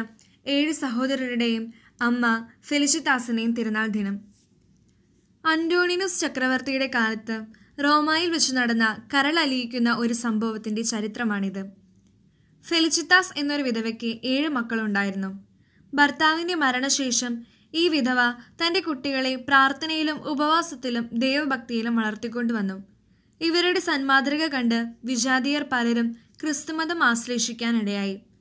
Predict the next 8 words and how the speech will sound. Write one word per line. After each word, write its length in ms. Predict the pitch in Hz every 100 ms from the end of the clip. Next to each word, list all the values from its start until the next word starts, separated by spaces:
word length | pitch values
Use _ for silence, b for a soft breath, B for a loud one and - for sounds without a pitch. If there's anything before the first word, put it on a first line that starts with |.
| b b b 254
ഇത് 300 | 262 254 247
വിജാതീയ 580 | 247 254 285 294 311 339
പുരോഹിതന്മാരെ 840 | 311 262 247 254 269 269 254 240
പ്രകോപിപ്പിക്കുകയും 1160 | 240 254 240 254 269 240 247 226 226 220 220 - B B B -
ഫെലിച്ചിത്താസിനെതിരായി 1040 | 302 294 311 311 311 330 285 254 254 240
ചക്രവർത്തിയുടെ 800 | 247 277 269 294 311 294 330 339
അടുക്കൽ 420 | 294 240 240 233 226
അവർ 240 | 226 220